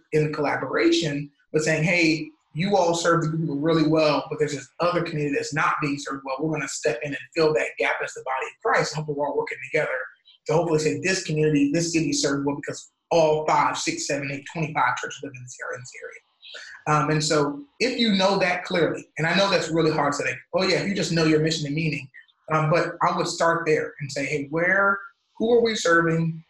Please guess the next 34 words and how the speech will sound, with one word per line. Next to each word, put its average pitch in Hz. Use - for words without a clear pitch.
and 143
what 180
do 160
we 151
add 151
uniquely 147
to 143
this 143
community?" 151
Now 175
we 160
can 156
say, 127
"How 160
do 151
we 151
represent 147
that 123
to, 139
to -
your, 127
to 139
your 160
point, 127
uh, 120
Rob? 123
Like, -
how, 147
how 165
do 160
we 143
actually -
go 135
about 127